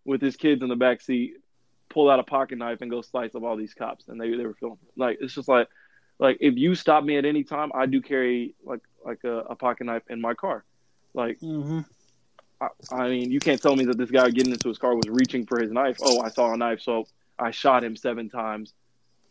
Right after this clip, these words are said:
Speaker 1: You know, I mean, I think it's a miracle that this guy's alive in the first place. 'Cause, I mean, you get shot seven times point blank, like, it's, you're go-, <laughs> you're probably going to hit something that's a, like, a vital organ or, you know,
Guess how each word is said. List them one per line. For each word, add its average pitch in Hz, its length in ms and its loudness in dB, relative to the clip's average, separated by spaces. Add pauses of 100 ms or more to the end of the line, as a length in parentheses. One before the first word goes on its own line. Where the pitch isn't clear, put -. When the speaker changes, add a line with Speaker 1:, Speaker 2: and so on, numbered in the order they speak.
(100)
Speaker 1:
You 127 100 -6
know, 120 140 -4
I 131 120 -4
mean, 120 340 -4 (260)
I 131 80 -4
think 143 160 0
it's 131 100 -4
a 127 40 -4
miracle 131 420 0
that 113 140 -4
this 113 160 -12
guy's 117 240 0
alive 110 320 0
in 110 40 -8
the 107 60 -10
first 165 300 -4
place. 110 340 -8 (540)
'Cause, 113 340 -2 (720)
I 131 80 -6
mean, 113 160 -2
you 135 120 6
get 131 140 6
shot 127 400 2
seven 117 220 0
times 120 260 -2
point 113 260 -6
blank, 117 340 -4
like, 120 260 -6
it's, - 220 -8 (480)
you're 254 120 2
go-, 269 200 -6 (180)
<laughs> - 580 -16
you're 135 140 6
probably 135 440 4
going 135 300 0
to 127 80 0
hit 127 180 2
something 117 380 -6
that's 113 160 -8
a, 110 160 -4 (400)
like, 120 140 -6
a 117 60 -2
vital 117 280 2
organ 110 500 -4
or, 110 460 -4
you 120 120 -12
know, 110 260 -8